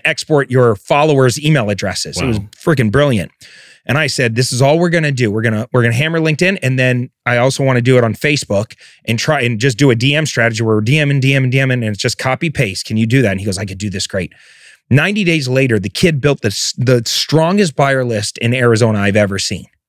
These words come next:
Speaker 2: Wow.
Speaker 1: That kid grew up and went on to s-, wholesale hundreds and hundreds of houses, eventually thousands of houses. And now he's one of the main partners at Keegley.
Speaker 2: Wow.
Speaker 1: Hunter, Jamil,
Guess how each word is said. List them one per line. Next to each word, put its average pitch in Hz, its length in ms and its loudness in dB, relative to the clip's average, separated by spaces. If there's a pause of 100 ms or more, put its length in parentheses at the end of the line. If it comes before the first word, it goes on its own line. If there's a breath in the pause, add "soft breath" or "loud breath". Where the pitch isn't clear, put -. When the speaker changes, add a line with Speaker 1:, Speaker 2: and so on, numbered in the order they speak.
(140)
Speaker 2:
Wow. 87 220 -10 (1040 loud breath)
Speaker 1:
That 131 180 -2
kid 135 440 0 (580)
grew 131 260 4
up 131 260 0 (140)
and 123 320 -2 (260)
went 127 220 2
on 131 140 0
to 120 60 -4
s-, - 180 -8 (160)
wholesale 123 640 0 (420 soft breath)
hundreds 151 460 0
and 127 100 2
hundreds 117 300 0
of 104 60 -6
houses, 120 340 -2
eventually 127 420 -2
thousands 110 480 -2
of 98 80 -2
houses. 101 420 -4
And 110 220 -4 (120)
now 123 240 0
he's 117 200 0
one 110 140 0
of 107 60 0
the 104 200 -2
main 107 220 0
partners 104 340 -4
at 104 80 -8
Keegley. 123 420 -6 (540)
Speaker 2:
Wow. 85 280 -6 (400)
Speaker 1:
Hunter, 135 480 -2 (580)
Jamil, 117 500 2